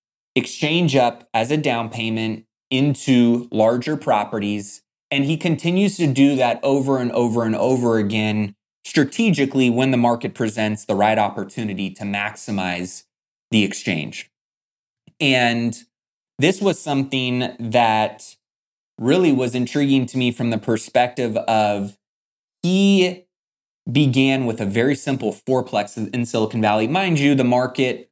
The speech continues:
tied into the fact that obviously everybody knows what happened with Bay Area real estate over the last thirty, forty years, right? He was an individual that had a very simple strategy,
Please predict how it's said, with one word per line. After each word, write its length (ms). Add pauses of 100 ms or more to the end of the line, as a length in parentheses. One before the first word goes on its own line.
tied 300
into 360
the 80
fact 360
that 180
obviously 420
everybody 320
knows 280
what 100
happened 320
with 140
Bay 140
Area 220
real 200
estate 280
over 140
the 80
last 240
thirty, 220
forty 260
years, 340
right? 360 (580)
He 300
was 420 (920)
an 100
individual 1040 (380)
that 260
had 160
a 60
very 260
simple 340
strategy, 760